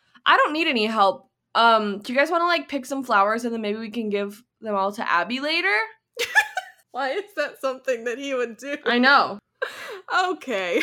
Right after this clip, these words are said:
Speaker 1: Can, hey, Jeremy, can you also find a vase?
Speaker 2: Yeah, Jer-, yeah, Jeremy and Yzma have to work together now.
Speaker 1: Yeah.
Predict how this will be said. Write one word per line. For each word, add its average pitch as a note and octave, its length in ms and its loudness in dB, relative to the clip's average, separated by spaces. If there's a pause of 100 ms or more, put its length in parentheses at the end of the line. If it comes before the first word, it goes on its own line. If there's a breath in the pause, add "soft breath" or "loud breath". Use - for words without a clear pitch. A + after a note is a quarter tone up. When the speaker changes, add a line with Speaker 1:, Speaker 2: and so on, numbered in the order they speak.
(160)
Speaker 1:
Can, C#4+ 420 -6
hey, C4+ 220 -2
Jeremy, C#4 400 2
can B3+ 160 -2
you C4+ 100 -2
also C4 300 0
find C4 300 -2
a A#3 40 -2
vase? F#3+ 920 -2 (240)
Speaker 2:
Yeah, D#4+ 220 4
Jer-, D#4+ 260 -2
yeah, C#4 300 2 (260)
Jeremy D4 380 0
and B3+ 80 -2
Yzma B3+ 280 -2
have A3+ 140 0
to A#3 80 -8
work A3 180 -2
together G3 300 -2
now. A#2+ 200 -4
Speaker 1:
Yeah. G3 260 -8